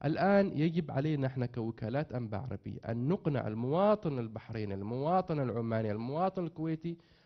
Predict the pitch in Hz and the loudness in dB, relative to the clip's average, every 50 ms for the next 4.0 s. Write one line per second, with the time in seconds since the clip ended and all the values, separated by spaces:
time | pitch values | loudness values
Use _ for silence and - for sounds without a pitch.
0 | _ - 120 127 139 139 143 160 180 196 190 - 185 180 175 - - - - _ | _ -6 -4 -2 0 0 2 2 2 2 2 2 -2 -2 -2 -6 -12 -20 -20 _
1 | _ - 131 147 156 156 156 156 160 170 160 160 180 185 - - - - - 147 | _ -4 -2 0 2 4 4 4 4 4 2 2 -2 -6 -6 -8 -16 -6 -2 0
2 | 165 170 160 175 208 214 202 202 196 190 190 175 - 185 190 196 202 208 202 - | 2 2 4 6 6 4 6 4 2 2 0 -2 -2 0 0 2 2 0 -2 -8
3 | - - _ _ - - 156 160 160 151 135 127 143 214 240 233 208 165 135 | -20 -20 _ _ -6 -4 0 0 0 0 0 2 2 2 2 4 2 0 -2